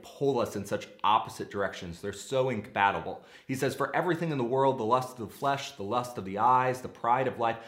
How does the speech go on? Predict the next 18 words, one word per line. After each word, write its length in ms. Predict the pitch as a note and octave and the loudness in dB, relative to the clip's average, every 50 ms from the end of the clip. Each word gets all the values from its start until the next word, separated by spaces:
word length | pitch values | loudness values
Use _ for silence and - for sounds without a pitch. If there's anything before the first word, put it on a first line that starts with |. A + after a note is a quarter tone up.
| - - _ | -20 -20 _
comes 240 | - - C#3 A#2+ A2 | -4 -2 -2 0 -2
not 420 | A2+ A#2+ C3 C3+ D#3 D#3+ - - - | -2 0 4 6 6 6 4 2 -4
from 120 | D#3+ D3+ | -6 -4
the 100 | C#3 B2 | -4 -4
Father, 600 | - - C3+ C3+ C#3 B2 G2+ E2+ E2 E2+ E2+ - - - _ _ _ - | -2 0 2 2 2 2 0 -2 -2 -4 -4 -8 -14 -20 _ _ _ -6
but 200 | A#2 G#2 - - | -6 -6 -6 -8
from 460 | - - - C#3 C3 B2+ C3 B2+ A2+ | -12 -8 -4 -2 0 0 0 0 -2
the 80 | G#2+ | -2
world." 540 | G#2+ G2+ G2+ G#2 G2+ F#2 F2 E2+ E2+ - - - | -4 -4 -2 -2 -2 -2 -2 -4 -8 -10 -12 -8
The 140 | A2 A#2 B2+ | -2 -2 0
world 580 | A2+ G#2+ G#2+ A#2+ C#3 D3 F3 F#3+ F#3 F3 D#3+ - - | 0 0 0 2 2 4 4 4 4 2 2 0 -2
and 120 | D3+ D3 | -2 -2
its 180 | C#3 C3+ - - | -2 -2 -4 -6
desires, 640 | - B2+ A2+ C#3+ C#3 C#3+ C3+ A2+ F2+ E2 E2 - | -8 -4 0 2 4 4 4 4 2 0 -4 -8
and 100 | - F#2 | -10 -12
here 220 | G2+ A#2 C3+ C#3 C3 | -10 -6 -4 -4 -2
it 80 | B2+ | -2
is, 340 | C#3+ B2+ G#2+ F#2 F2+ F2 - | 0 0 0 0 -2 -4 -10